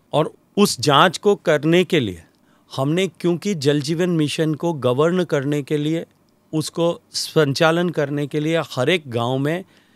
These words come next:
एक वाटर and sanitation committee बनाई, जिसमें पचास प्रतिशत महिलाएं होना मैंडेटरी था। हमने देश में बीस लाख महिलाओं को अब तक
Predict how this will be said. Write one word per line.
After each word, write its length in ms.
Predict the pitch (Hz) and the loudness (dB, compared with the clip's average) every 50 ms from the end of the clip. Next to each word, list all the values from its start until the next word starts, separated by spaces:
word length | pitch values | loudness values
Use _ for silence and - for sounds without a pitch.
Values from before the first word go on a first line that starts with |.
| _ _ _ _ _ _ _ _ _ _ - | _ _ _ _ _ _ _ _ _ _ 0
एक 360 | 156 175 175 - - - - - _ _ _ _ _ _ _ _ _ _ _ _ _ _ _ _ _ _ _ _ _ - | 2 2 2 -2 -6 -20 -20 -20 _ _ _ _ _ _ _ _ _ _ _ _ _ _ _ _ _ _ _ _ _ -6
वाटर 400 | 139 135 151 160 156 - 190 190 | 0 4 4 4 4 2 0 -2
and 200 | 202 202 - - | 0 -2 -2 -2
sanitation 520 | 160 143 147 139 165 165 147 - 190 185 156 | -2 -2 -2 -2 -2 -2 -2 -2 -2 -4 -2
committee 420 | - 156 131 143 160 147 - 185 | 0 0 0 2 0 0 0 -2
बनाई, 260 | 156 151 151 156 170 | 0 0 0 0 0
जिसमें 320 | 170 151 165 - 180 190 156 | 0 -2 -4 -2 -2 -2 0
पचास 400 | - 180 156 - 196 202 196 - | 0 0 2 4 4 4 2 0
प्रतिशत 480 | - 175 - 180 170 143 180 170 - | -4 -6 -6 -4 -4 -4 -4 -4 -4
महिलाएं 340 | 170 143 135 135 143 156 160 | -4 -2 -2 0 0 0 0
होना 200 | 156 147 147 156 | 0 0 -2 -2
मैंडेटरी 500 | 156 131 120 120 123 131 120 - 123 104 | -2 -2 -2 -2 -2 -4 -4 -6 -8 -10
था। 200 | 92 - - _ _ _ _ _ _ _ _ _ _ _ _ _ - | -10 -12 -18 _ _ _ _ _ _ _ _ _ _ _ _ _ -2
हमने 280 | 151 147 160 175 196 180 | 0 0 2 0 0 0
देश 300 | 147 165 170 160 - 175 | 0 -2 -2 -2 -2 -4
में 220 | 196 185 131 113 | -4 -4 -2 0
बीस 320 | 143 185 202 202 - - | 0 0 0 0 -2 -2
लाख 380 | 143 123 127 156 185 180 - 165 | -2 0 0 0 0 -2 -2 -4
महिलाओं 380 | 156 139 139 135 139 147 156 143 | -2 -2 -2 -2 -2 -2 -4 -4
को 120 | - 160 | -6 -8
अब 80 | 147 120 - | -8 -6 -6
तक 120 | 160 143 | -6 -6